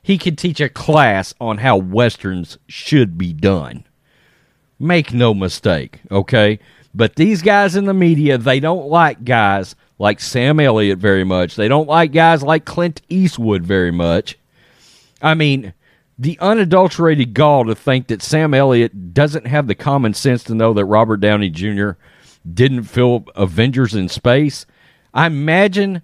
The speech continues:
Sam Elliott would look at you, guy, and say, "The Avengers is trash filmmaking." That's my guess, okay? I like it. I'm a comic book genre guy. But my, I, my, I would imagine Sam Elliott would say, "I don't have time for this nonsense."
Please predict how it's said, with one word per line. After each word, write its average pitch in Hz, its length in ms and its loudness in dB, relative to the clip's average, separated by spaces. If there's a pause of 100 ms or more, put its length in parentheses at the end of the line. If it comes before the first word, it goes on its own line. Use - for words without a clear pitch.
Sam 175 360 0
Elliott 160 320 2
would 143 180 0
look 156 260 2
at 151 180 -6
you, 143 120 2
guy, 127 300 2
and 113 100 -6
say, 120 180 -2
"The 107 160 0
Avengers 117 460 -2
is 101 120 -8
trash 101 460 0
filmmaking." 71 600 -8 (520)
That's 131 300 0
my 117 200 0
guess, 101 440 -4
okay? 110 480 -2 (380)
I 190 180 4
like 196 340 0
it. 190 180 -2
I'm 143 160 -2
a 117 40 -2
comic 165 400 -2
book 151 180 -2
genre 165 440 2
guy. 135 400 2 (1160)
But 170 160 2
my, 170 760 0
I, 156 40 -4
my, 165 440 0 (340)
I 185 220 0
would 170 220 4
imagine 160 520 0
Sam 165 280 0
Elliott 151 260 2
would 147 120 -4
say, 156 200 0
"I 156 60 4
don't 160 120 2
have 160 160 -2
time 175 340 -2
for 131 120 -4
this 127 200 0
nonsense." 131 880 -2